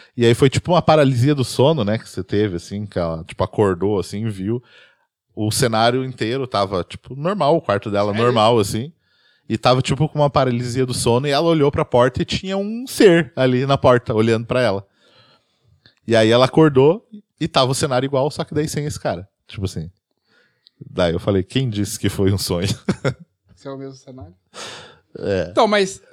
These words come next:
Speaker 2: mas falando assim, cara, eu já tive uma paralisia do sono que foi, tipo, foi mais ou menos isso.
Speaker 1: Uhum.
Speaker 2: Cara, foi, é bizarro isso, é bizarro. Eu tava, eu tava deitado e era foda porque eu sabia que eu tava ali no meu quarto e era naquela noite porque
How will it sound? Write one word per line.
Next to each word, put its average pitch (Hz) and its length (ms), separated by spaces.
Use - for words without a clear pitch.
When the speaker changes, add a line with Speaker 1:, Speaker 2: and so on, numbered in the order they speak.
Speaker 2:
mas 165 300
falando 190 240
assim, 175 240
cara, 190 220
eu - 20
já 190 100
tive 262 220
uma 240 100
paralisia 190 460
do 165 80
sono 175 400
que - 100
foi, 160 160
tipo, - 320
foi - 160
mais 160 180
ou 165 40
menos 180 180
isso. 170 220
Speaker 1:
Uhum. 82 360
Speaker 2:
Cara, 180 220
foi, 185 260
é 175 60
bizarro 160 500
isso, 120 260
é 127 60
bizarro. 131 460
Eu 139 100
tava, 151 840
eu 131 100
tava 147 220
deitado 160 1000
e 156 480
era 151 140
foda 160 280
porque 180 300
eu 185 240
sabia 190 320
que - 40
eu 240 60
tava 220 200
ali 202 100
no 208 80
meu 196 140
quarto 202 440
e 185 140
era 220 160
naquela 226 280
noite 202 260
porque - 360